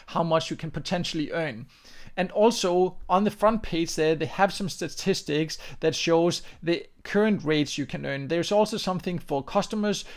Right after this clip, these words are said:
but that's how much the ones that once the capture solved have to pay. So you need to look at the statistics for workers to figure out how much you could approximately earn.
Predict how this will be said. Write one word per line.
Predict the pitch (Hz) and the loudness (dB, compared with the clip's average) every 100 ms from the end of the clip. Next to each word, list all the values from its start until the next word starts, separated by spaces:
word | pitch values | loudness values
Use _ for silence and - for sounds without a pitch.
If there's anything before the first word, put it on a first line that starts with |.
| - | -2
but | 165 151 | 0 4
that's | 185 - | 4 2
how | - | 0
much | 175 175 175 - - - | 2 4 2 0 -14 -8
the | 147 160 | 0 2
ones | 156 156 | 2 0
that | 147 127 | -2 -4
once | 135 143 - | -2 -4 -2
the | 131 127 - - | -2 -4 -6 -12
capture | - 165 - - | -2 -2 -2 -6
solved | - - 208 220 208 196 | 0 8 10 10 6 -4
have | 139 170 | -8 -4
to | 175 | -4
pay. | - 175 | 0 0
So | 175 165 | 2 0
you | 165 | -2
need | 190 196 196 | 0 0 0
to | 170 | 0
look | 156 175 | 2 2
at | - 139 | 0 0
the | 151 | -2
statistics | - 151 - 185 - 147 - | -2 -4 0 -2 0 -6 -6
for | 135 | -6
workers | 131 139 202 208 180 175 - | -2 6 6 6 2 0 -4
to | 151 | -8
figure | - 170 160 | -4 -2 0
out | 139 156 156 | 6 6 4
how | 165 160 | 2 4
much | 151 165 165 | 6 4 2
you | |
could | - 151 | -6 -8
approximately | - - 170 - 156 139 147 - | -10 2 2 2 -4 -6 -6 -2
earn. | 160 135 117 | 0 0 -6